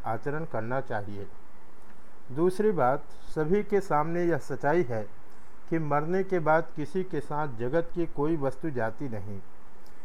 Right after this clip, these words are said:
यह भी सच्चाई है कि जिस शरीर को चिता पर रखा गया, उसका लड़का ही उसको जलाता है और कहता है कि पिताजी स्वर्ग चले गए। यह विचार करने की बात है कि पिताजी यदि शरीर नहीं हुए,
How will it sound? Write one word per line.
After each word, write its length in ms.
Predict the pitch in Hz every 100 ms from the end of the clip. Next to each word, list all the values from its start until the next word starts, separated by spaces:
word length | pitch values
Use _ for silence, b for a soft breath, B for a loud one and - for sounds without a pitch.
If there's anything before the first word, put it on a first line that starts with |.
| - 139
यह 140 | 185
भी 140 | 202 202
सच्चाई 420 | 185 170 160 151
है 200 | 165 180
कि 140 | 180
जिस 300 | 127 175 180
शरीर 300 | 156 156 190
को 320 | 190 139 113 - - -
चिता 260 | 156 147 226
पर 180 | - 147
रखा 340 | 127 123 165
गया, 300 | 156 131 110 - - B B B - 151
उसका 340 | 165 - 180
लड़का 420 | 165 151 147 180
ही 220 | 165 170
उसको 420 | 180 156 120 175 147
जलाता 460 | 127 120 117 139
है 220 | 107 104 - - B B B -
और 120 | 151
कहता 440 | 160 151 123 175 165
है 180 | 175 175
कि 120 | 170
पिताजी 500 | - 139 165 170 156
स्वर्ग 380 | - 156 151 131 143
चले 240 | 143 147
गए। 220 | 156 165 175 - - b b b b - 135
यह 160 | 180
विचार 400 | 196 190 190 175
करने 320 | 170 143 151 170
की 140 | 156
बात 320 | 123 139 151
है 120 | 160 165
कि 120 | 160
पिताजी 580 | - 131 170 175 180 185
यदि 200 | 175 175
शरीर 400 | - 143 160 165
नहीं 340 | 123 131 175
हुए, 280 | 165 120